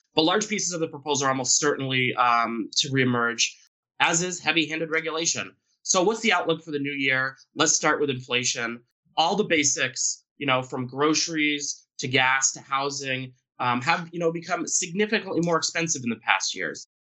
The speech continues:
Americans perceive this as, as nearly catastrophic. Are we overreacting?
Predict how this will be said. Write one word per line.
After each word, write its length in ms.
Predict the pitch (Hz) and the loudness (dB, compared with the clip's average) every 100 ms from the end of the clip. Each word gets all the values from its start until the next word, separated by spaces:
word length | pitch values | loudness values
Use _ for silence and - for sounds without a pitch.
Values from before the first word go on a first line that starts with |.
| - | -4
Americans 720 | 156 175 214 220 208 190 - - | 0 2 2 0 -4 -2 -6 -6
perceive 340 | 151 151 147 | -2 0 0
this 200 | 147 143 | 0 2
as, 260 | 139 131 127 - | 2 2 -2 -4
as 180 | 143 139 | -2 2
nearly 320 | 180 180 165 | 2 2 0
catastrophic. 840 | 143 139 131 - 113 101 110 107 - _ _ _ _ _ - | 0 0 0 -2 -4 -4 -4 -8 -10 _ _ _ _ _ 2
Are 80 | 143 | 4
we 140 | 151 | 4
overreacting? 880 | 165 175 185 151 131 135 147 135 135 | 2 2 2 4 4 2 -4 -6 -8